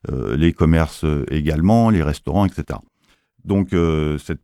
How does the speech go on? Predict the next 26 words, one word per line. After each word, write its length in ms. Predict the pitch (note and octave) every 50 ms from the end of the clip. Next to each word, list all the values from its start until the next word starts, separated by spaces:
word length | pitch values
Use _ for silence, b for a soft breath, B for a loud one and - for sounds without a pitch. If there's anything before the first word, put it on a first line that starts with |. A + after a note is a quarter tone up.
| _ -
pointe 240 | G#2 G#2 G#2 F#2+
de 100 | D#2+ D#2+
dix-huit 320 | D#2 C#2+ D2 D#2+ D#2 D2 - E2
heures 80 | D2+
à 40 | D2+
vingt 220 | C#2+ D2+ D2+ -
heures 260 | G#2+ A2 A2 G#2 - C2
est, 40 |
est, 420 | D#2 D#2+ D#2 C#2 C2 D2 C2 - -
est 40 | C#2+
le 120 | C#2+ D2
moment 320 | D2+ D2+ D#2 E2 F2+ F#2+
le, 160 | F2+ D#2+ D2 C#2+ - - - - -
où 120 | - D2+ D2
la 80 | D2+
consommation 560 | - - E2 - - D#2+ D#2+ D#2 - - F#2+
est 20 | F2
la 120 | D2+ D2
plus 240 | - - F#2 D#2+ D2
élevée. 320 | D2+ C#2+ C#2 B1+ A#1+ - - _ _ _ _ _ _ _ _ _ _ _ _ _ _ _ _ _ _ -
Euh, 280 | - D#2 D2+ D2 D2 D2
c'est 160 | - - E2+
pour 160 | - - -
ça 140 | - A2+ G#2+
que 180 | - - F2 D#2+
si 460 | - - - - A2+ G#2+ G#2 F2+ -